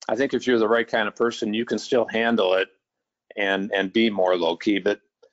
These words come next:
hey, quarterbacks have always been a little different. Uh, they, they're not all like,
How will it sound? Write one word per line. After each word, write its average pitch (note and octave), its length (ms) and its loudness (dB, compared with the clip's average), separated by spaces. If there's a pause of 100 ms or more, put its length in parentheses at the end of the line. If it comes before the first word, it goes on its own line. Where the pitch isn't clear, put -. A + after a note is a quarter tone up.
(380)
hey, A2+ 320 0 (260)
quarterbacks C#3+ 580 2
have A#2 120 -2
always A#2+ 260 2
been A#2+ 140 -2
a A2 80 -4
little A#2+ 180 0
different. A2 560 -4 (1400)
Uh, A2+ 80 -12 (260)
they, A2 500 2 (1400)
they're A#2 160 2
not D3 200 4
all C3 260 4
like, A2 240 -4